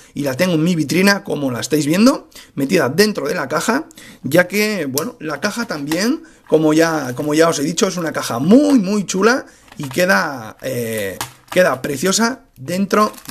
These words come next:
de mi vitrina. Os la voy a enseñar ahí y ya me despido. Ahí estaría. Perfecta.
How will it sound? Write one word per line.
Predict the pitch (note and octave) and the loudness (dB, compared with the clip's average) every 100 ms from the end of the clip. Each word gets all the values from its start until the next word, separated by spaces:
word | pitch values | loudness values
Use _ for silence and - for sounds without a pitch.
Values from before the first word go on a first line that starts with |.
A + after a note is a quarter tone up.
| B2+ | -4
de | D3+ F3+ F3+ - - - | 0 0 -2 -10 -20 -10
mi | C3+ F3+ A3 - | 0 4 4 0
vitrina. | C#3 C3+ F3 D#3+ A2+ F#2 - _ _ _ | -8 -2 2 2 0 -4 -14 _ _ _
Os | B2+ A#2+ | 0 0
la | A#2+ | 2
voy | A#2+ - | 2 2
a | |
enseñar | C#4 B2+ A2 F2+ | 0 -2 -2 -2
ahí | G#2+ A#3+ D4 - - _ | 2 4 4 0 -14 _
y | G#3 A#3+ - | -2 0 0
ya | C#3 E3+ | 0 0
me | - A#2+ | -2 -4
despido. | - - - - - - - - - - - - | -6 -6 -10 -12 -20 -20 -16 -16 -16 -20 -20 -10
Ahí | - A2 G2 | -4 -2 -2
estaría. | D#2+ - D2+ D2 - - - - - _ - - _ - - - - _ _ _ _ _ _ | -4 -8 -8 -10 -12 -14 -18 -20 -20 _ -20 -20 _ -20 -20 -20 -20 _ _ _ _ _ _
Perfecta. | - A#2 G2+ A#2+ - - | 0 2 2 -4 -6 -14